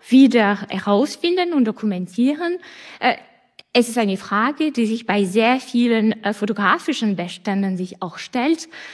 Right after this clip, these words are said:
indem man, äh, die Dargestellten, äh, heute, äh, eine Identität sehr gerne, äh, wieder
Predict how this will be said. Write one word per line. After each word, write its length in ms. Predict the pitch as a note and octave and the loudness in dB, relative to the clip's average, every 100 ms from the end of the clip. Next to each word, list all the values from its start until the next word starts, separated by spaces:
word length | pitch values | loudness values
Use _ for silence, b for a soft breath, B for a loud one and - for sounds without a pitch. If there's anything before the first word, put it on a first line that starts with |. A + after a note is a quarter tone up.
| B | B
indem 460 | - A3+ G#3 A3 A#3+ | 0 2 4 4 4
man, 240 | G3+ G#3 | 4 2
äh, 180 | - A3+ | 0 -2
die 140 | G3+ | -4
Dargestellten, 920 | F3 - G#3+ B3+ C4 - G#3+ A3 A3+ A3 B B | -4 -4 -4 -4 -6 -4 -4 -2 -2 -2 B B
äh, 160 | - A3 - b b _ - | -4 -4 -4 b b _ -4
heute, 540 | F#3+ G#3 A#3 D4+ E4 F#4+ - _ | 2 2 0 -2 -2 -4 -14 _
äh, 160 | A#3+ G#3+ - _ _ - | -4 -4 -8 _ _ -4
eine 260 | G#3 A#3 | 2 6
Identität 760 | A3 G#3 G3+ G3 F#3+ G#3 A3+ A3+ | 6 6 2 2 0 2 0 2
sehr 280 | G3 F#3 F#3+ | 0 0 -2
gerne, 420 | G3+ F#3+ F#3+ F#3+ B B | -2 0 -2 -4 B B
äh, 120 | - F#3+ - | -4 -4 -2
wieder 400 | G#3+ G#3 F#3+ | -2 0 -2